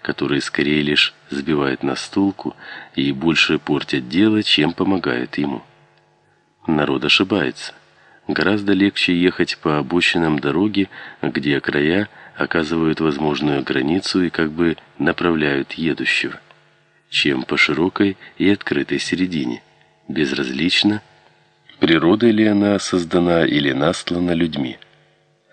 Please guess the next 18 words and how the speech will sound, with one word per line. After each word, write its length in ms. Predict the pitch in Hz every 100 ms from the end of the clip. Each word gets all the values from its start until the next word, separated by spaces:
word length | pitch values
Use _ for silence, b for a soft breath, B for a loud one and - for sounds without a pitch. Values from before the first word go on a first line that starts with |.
| B B B -
Но, 260 | 73 101 143
конечно, 680 | 143 135 131 - 117 113
в 40 | 87
езде 540 | 87 78 62 85 117
по 180 | - 76
обочинам 680 | 65 82 113 101 98 90 B B B -
меньше 640 | 71 82 104 - 107 107
и 260 | - 87 95
благородства, 760 | 107 107 117 78 71 - 78
и 80 | 78
заслуги. 580 | 76 - - 69 - - - _ _ - _ _ _ -
Величие 560 | 69 71 76 - 76
души 420 | 69 73 - 87 82
не 100 | 73
столько 420 | - 76 69 73
в 80 | -
том, 240 | 85 85
чтобы 420 | - - 67 69